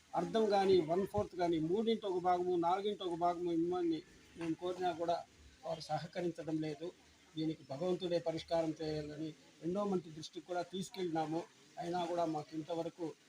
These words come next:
ఎలాంటి ఉపశమనము కలగలేదు. కాబట్టి భక్తులందరూ, చంద్రశేఖర స్వామి భక్తాగ్రసులందరూ దీనికి సహకరించి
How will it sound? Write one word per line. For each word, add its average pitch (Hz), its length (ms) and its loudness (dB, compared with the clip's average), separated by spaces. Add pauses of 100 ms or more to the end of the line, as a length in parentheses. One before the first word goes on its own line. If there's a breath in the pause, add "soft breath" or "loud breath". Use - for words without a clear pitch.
(100)
ఎలాంటి 165 300 -2
ఉపశమనము 170 720 0
కలగలేదు. 156 500 -6 (480)
కాబట్టి 165 480 0 (240)
భక్తులందరూ, 175 600 0 (680)
చంద్రశేఖర 175 460 -4
స్వామి 160 260 2
భక్తాగ్రసులందరూ 170 1400 -2 (580)
దీనికి 170 260 4
సహకరించి 190 800 4